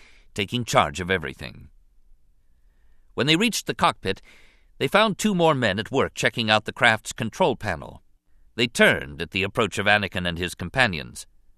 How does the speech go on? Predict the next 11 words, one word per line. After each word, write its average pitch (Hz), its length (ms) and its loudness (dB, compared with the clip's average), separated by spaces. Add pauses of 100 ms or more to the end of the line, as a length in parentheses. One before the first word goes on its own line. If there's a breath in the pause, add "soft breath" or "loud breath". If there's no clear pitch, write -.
(800)
One 131 400 2
wore 120 220 2
a 113 80 2
pilot's 151 520 0
insignia 82 760 -2
on 85 140 -8
the 82 80 -8
breast 113 260 -4
of 98 80 -8
his 95 160 -6
jacket. - 500 -6